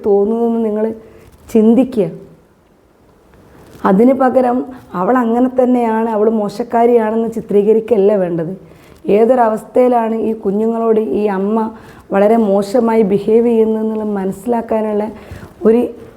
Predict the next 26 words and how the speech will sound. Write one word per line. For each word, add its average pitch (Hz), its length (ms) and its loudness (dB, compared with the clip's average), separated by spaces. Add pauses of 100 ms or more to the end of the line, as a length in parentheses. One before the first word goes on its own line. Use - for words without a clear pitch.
(160)
ബുദ്ധി. 196 240 2
അതിന് 170 180 0
എന്ത്, 480 140 0 (320)
അത് 190 100 2 (140)
നമ്മൾ 185 240 2 (100)
ഫുൾ, 262 160 2 (100)
ഫുൾ 254 140 0 (100)
ടൈം 262 160 2 (120)
വെള്ളം 247 200 2
അടിച്ച് 247 220 0
കിടന്ന് 247 280 0
അതൊന്നും 240 260 0 (100)
ആലോചിക്കാനുള്ള 226 580 0
സമയമല്ലല്ലോ, 196 560 -2 (960)
അല്ലേ? 185 180 4 (580)
കാരണം 190 260 0
നമുക്ക് 175 300 0
അധ്വാനിക്കണം, 240 580 2 (420)
വെള്ളമടിക്കണം, 226 600 2 (220)
കിടന്നുറങ്ങണം, 226 640 0 (560)
എപ്പോഴെങ്കിലും 247 540 2
വീട്ടിലേക്ക് 233 440 0
വരണം, 220 260 -2 (360)
ചിലവിന് 214 340 2
എന്തെങ്കിലും 226 360 -2
കൊടുക്കണം. 214 380 -2